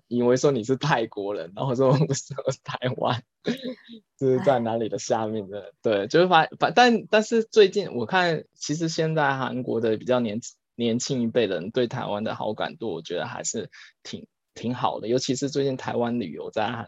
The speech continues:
Speaker 1: 国非常的热门，
Speaker 2: 嗯。
Speaker 1: 所以他们就是其实他们很，其实大部分人都很了解说台湾跟中国的差别。
Speaker 2: 对。
Speaker 1: 但是比较可惜，就有一些比较政治或者是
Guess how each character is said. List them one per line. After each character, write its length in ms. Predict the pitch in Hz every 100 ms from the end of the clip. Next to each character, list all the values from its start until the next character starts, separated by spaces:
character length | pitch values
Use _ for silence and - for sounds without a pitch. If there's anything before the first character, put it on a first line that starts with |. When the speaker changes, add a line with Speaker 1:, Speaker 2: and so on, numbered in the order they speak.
| 110
Speaker 1:
国 160 | 101 110
非 140 | 135 107
常 200 | 123 -
的 240 | 110 107 - -
热 240 | 127 78 -
门， 100 | - - _ _ -
Speaker 2:
嗯。 200 | 170 170 156
Speaker 1:
所 240 | 98 135
以 100 | 131
他 140 | 131
们 120 | 131 123
就 100 | 147
是 260 | 135 127 - - _ -
其 80 | 156
实 100 | 160
他 120 | 190
们 180 | 185 151
很， 140 | 117
其 80 | -
实 100 | 147
大 120 | 180
部 80 | 175
分 160 | 180 135
人 60 |
都 240 | 120 135 127 -
很 200 | 123 113
了 200 | 107 107
解 220 | 123 123 107
说 240 | 127 123
台 240 | - 117
湾 240 | 117 120 120
跟 340 | 120 120 120 - _
中 300 | - 120 123
国 200 | 123 73
的 140 | - 82
差 400 | - 110 85 -
别。 320 | - 50 - - _
Speaker 2:
对。 420 | - 165 160 156 175
Speaker 1:
但 100 | 170
是 240 | 185 160 - _ -
比 100 | 120
较 160 | 196
可 160 | 190 120
惜， 160 | 127
就 140 | 135 175
有 140 | 127
一 60 | 120
些 160 | 156
比 140 | 147 113
较 140 | 120
政 280 | 127 143 120
治 360 | 117 127 107 104
或 140 | 139 120
者 60 |
是 320 | 120 117 85